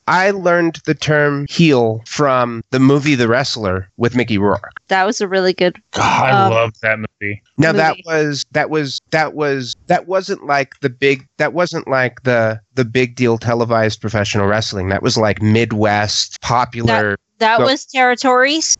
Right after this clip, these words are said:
Speaker 2: That was definitely all about the territories and, um, somewhat some of the indies too. It, like, it intertwined the territories and the indies together with that movie.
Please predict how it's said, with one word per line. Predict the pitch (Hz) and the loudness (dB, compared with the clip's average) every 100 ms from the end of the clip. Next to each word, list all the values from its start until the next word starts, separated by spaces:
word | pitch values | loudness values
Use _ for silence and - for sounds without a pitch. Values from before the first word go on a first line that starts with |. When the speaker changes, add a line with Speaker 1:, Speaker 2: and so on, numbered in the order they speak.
| - | 0
Speaker 2:
That | 196 196 | 0 2
was | 214 | 2
definitely | 226 214 240 233 226 220 - | 0 -2 -2 0 2 2 2
all | 214 | 2
about | 214 220 220 | 2 0 -4
the | |
territories | 202 214 208 226 214 240 269 - - _ | -2 0 0 2 2 2 2 -2 -2 _
and, | - 208 208 208 202 | 0 2 4 2 2
um, | - 208 208 196 196 - - | 2 2 2 0 -2 -6 -4
somewhat | - 240 247 262 - | 0 2 2 0 0
some | - 254 | 0 0
of | 233 | 0
the | 240 | 0
indies | 240 226 185 - - | -2 -2 -6 -2 0
too. | 247 208 - _ _ | 2 0 -2 _ _
It, | - 220 - | -2 0 2
like, | 220 208 - - | 0 0 -2 -8
it | - 247 | -2 2
intertwined | 277 320 330 - 294 269 269 226 | 2 2 0 2 2 2 0 -2
the | |
territories | 226 254 240 247 262 254 240 | -2 2 2 4 2 2 0
and | 226 | 0
the | 214 175 | 0 2
indies | 214 214 214 | 2 2 2
together | 226 202 185 165 | 2 0 0 -2
with | 180 | -4
that | - 160 | -2 -2
movie. | 147 160 113 | 0 0 0